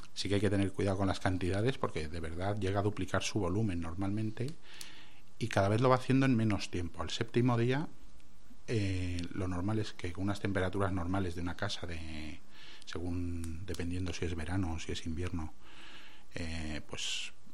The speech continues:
veintidós grados, veinticuatro,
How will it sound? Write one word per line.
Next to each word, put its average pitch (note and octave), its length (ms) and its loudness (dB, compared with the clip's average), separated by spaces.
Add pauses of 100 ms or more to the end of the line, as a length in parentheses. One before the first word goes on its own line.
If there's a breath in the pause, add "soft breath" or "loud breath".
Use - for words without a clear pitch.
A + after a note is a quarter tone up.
(160)
veintidós F2 540 -4
grados, F#2 640 0
veinticuatro, F#2 760 0